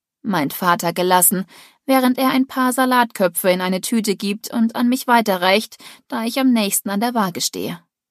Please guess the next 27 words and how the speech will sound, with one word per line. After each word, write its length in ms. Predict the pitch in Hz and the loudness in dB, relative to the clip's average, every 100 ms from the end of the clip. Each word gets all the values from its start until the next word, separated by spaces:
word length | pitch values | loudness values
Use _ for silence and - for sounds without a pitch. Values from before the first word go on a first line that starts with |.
| _ _ _ _ - - - _ 605 | _ _ _ _ -20 -20 -20 _ 0
„Ach, 180 | 381 - | 0 -2
weißt 300 | 381 262 - | 2 2 2
du, 80 | 254 | 2
Vincenzo, 600 | 226 240 277 233 - 240 - - _ | 2 4 2 2 2 2 0 -14 _
diese 260 | 381 254 247 | 0 2 2
Träumerin 680 | - 269 302 254 247 247 277 | 0 2 4 4 4 0 0
ist 240 | 320 - | -4 -2
sowas 360 | 339 381 392 - | -2 0 0 0
von 240 | 302 285 - - | 2 0 -2 0
unnütz 500 | 349 294 175 170 - | 4 4 4 2 0
hier.“ 280 | 185 190 - _ _ _ _ _ _ _ _ _ _ | 0 -4 -6 _ _ _ _ _ _ _ _ _ _
„Beruhige 600 | - 220 175 170 208 175 | 0 0 2 4 4 4
dich, 240 | 156 160 - | 0 -4 -4
Valentina.“ 800 | 151 156 147 139 143 143 123 160 _ _ _ _ _ _ _ - - - _ _ _ | -4 -2 -6 -6 -6 -4 -6 -12 _ _ _ _ _ _ _ -20 -20 -20 _ _ _
Behutsam 640 | 269 262 277 - 262 240 | 0 0 -2 2 2 4
streicht 480 | 226 - 254 233 _ | 0 -4 -6 -6 _
Papa 340 | 233 226 226 | -2 0 2
meiner 280 | 220 196 190 | 2 0 0
Mutter 420 | 190 208 214 196 | -2 -2 0 0
über 220 | - - - | -2 -6 -6
die 100 | 190 | -4
Schulter, 560 | - 202 196 190 196 - - _ _ | 0 0 2 2 0 -2 -20 _ _
die 120 | 269 | -4
sie 160 | 254 262 | 0 2
mir 260 | 262 277 294 | 4 4 2
demonstrativ 920 | 254 247 247 240 - 262 - 233 - | 0 2 2 -2 -4 -6 -4 -6 -4
zuwendet, 680 | - 220 185 180 196 214 | -2 0 2 2 0 -2